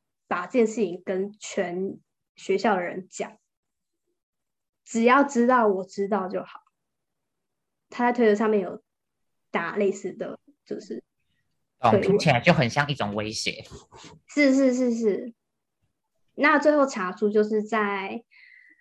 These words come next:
Speaker 1: 呃，这件事件的去年，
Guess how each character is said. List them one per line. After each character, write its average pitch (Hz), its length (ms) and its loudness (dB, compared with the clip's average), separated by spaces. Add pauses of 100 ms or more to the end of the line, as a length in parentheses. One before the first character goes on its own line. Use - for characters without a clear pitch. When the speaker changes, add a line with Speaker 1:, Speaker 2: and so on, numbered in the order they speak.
Speaker 1:
呃， 214 260 4
这 214 60 0
件 277 180 4
事 254 300 0
件 214 500 -2 (140)
的 190 720 -6 (500)
去 247 380 0
年， 208 200 -10